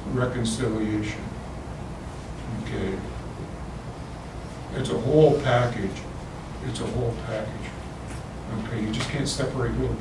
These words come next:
parts of it. It's a whole package. It's a whole ball of wax. So anyway, I'm gonna leave it there today. Oh, I don't know. Well, maybe I'll show you this one. This is my great-great-grandfather. Or great-grandfather.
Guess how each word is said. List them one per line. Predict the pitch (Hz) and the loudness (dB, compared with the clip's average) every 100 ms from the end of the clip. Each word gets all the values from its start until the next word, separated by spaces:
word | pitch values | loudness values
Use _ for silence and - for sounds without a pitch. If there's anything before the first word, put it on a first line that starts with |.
| 120 | -2
parts | 110 110 - | -2 -2 -4
of | - - | -4 -4
it. | - - | -6 -6
It's | - - | -6 -4
a | |
whole | - 120 113 | -2 -2 -4
package. | - - - - | -4 -4 -4 -4
It's | - | -4
a | - | -2
whole | 113 107 110 | -2 -2 -2
ball | 113 | -4
of | 113 - | -4 -4
wax. | - - - - - - - - - - - 139 | -6 -6 -6 -6 -6 -6 -6 -6 -6 -6 -4 0
So | 135 | 4
anyway, | 120 113 113 - - - - - - | 4 2 -2 -6 -6 -6 -6 -6 -2
I'm | 139 | 0
gonna | 135 139 | 2 2
leave | 127 127 | 2 2
it | 120 - | 0 0
there | 117 | 0
today. | 110 107 104 | 0 0 4
Oh, | - 117 | 6 6
I | - - - | 2 -6 -6
don't | - 110 | -4 -4
know. | 101 - 175 | -4 -4 -2
Well, | 170 - - - - | -2 -2 -6 -6 -4
maybe | 120 | -2
I'll | - | -4
show | - - | -4 -4
you | - | -4
this | - - | -4 -4
one. | - - - - - - - - - - - - - - - - - - 160 | -6 -6 -6 -6 -6 -8 -8 -8 -8 -8 -8 -8 -8 -8 -8 -8 -8 -2 2
This | 135 | 4
is | 139 131 | 4 4
my | 120 | 4
great-great-grandfather. | 123 127 120 117 110 110 117 110 104 98 92 - - - - 190 185 - - - - - - - - - - - - 170 | 8 6 6 4 2 2 2 2 2 0 -2 -4 -8 -8 -6 -2 -2 -4 -8 -8 -8 -8 -8 -8 -8 -8 -8 -6 2 10
Or | 156 | 12
great-grandfather. | 113 110 98 92 - - - | 12 8 4 0 0 -2 -2